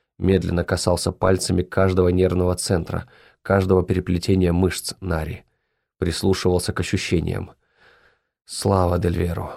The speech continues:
Кроме зажатия нервных центров у Альвы ничего опасного не обнаружилось.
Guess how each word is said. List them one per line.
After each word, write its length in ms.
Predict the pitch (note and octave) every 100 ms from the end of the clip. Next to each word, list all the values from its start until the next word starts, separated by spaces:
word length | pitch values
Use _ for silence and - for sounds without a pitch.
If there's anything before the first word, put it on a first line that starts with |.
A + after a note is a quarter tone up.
| - _ _
Кроме 380 | - G2 G2+ G2
зажатия 500 | F2 F2+ G2 F#2+ F#2+
нервных 380 | F#2 F#2+ F#2 F2
центров 460 | - G2 F2 E2+ -
у 120 | F#2
Альвы 240 | F2+ F2
ничего 380 | F2+ F#2+ G#2+ G2+
опасного 460 | F2 F2+ F2 F2 E2+
не 100 | E2
обнаружилось. 760 | E2 F2 E2 E2+ F2 F#2 -